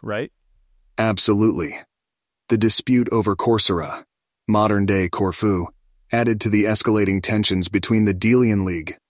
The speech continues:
Speaker 2: led by Athens, and the Peloponnesian League, led by Sparta.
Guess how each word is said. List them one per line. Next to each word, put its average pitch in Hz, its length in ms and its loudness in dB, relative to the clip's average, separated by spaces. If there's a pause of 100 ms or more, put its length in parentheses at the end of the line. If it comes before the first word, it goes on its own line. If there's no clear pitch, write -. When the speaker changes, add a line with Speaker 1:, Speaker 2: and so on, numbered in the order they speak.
(120)
Speaker 2:
led 110 240 0
by 104 160 0
Athens, 92 560 -2 (320)
and 107 120 2
the 98 80 0
Peloponnesian 113 840 0
League, 80 340 -8 (220)
led 104 180 0
by 95 120 0
Sparta. 92 520 -2